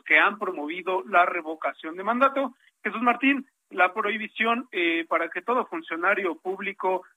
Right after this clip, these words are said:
eh, pues no realice, eh, eh, cualquier, eh, promoción de la consulta de la revocación de mandato que se realizará el próximo domingo, sigue vigente después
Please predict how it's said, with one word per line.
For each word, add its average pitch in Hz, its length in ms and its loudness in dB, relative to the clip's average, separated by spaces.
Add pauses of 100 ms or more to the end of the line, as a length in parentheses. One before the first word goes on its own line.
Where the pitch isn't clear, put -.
(120)
eh, 143 340 0
pues 156 200 -2
no 254 160 8
realice, 180 880 0
eh, 139 440 -8 (100)
eh, 139 480 -10
cualquier, 185 560 0
eh, 156 340 -8
promoción 151 540 0
de 190 80 2
la 143 160 -4
consulta 170 640 0 (300)
de 160 80 -4
la 151 100 4
revocación 156 440 -2
de 190 80 2
mandato 202 320 4
que - 100 -12
se 156 80 0
realizará 151 400 -2
el 170 100 -2
próximo 196 440 0
domingo, 262 560 4 (280)
sigue 208 340 4
vigente 180 500 0
después 165 500 -4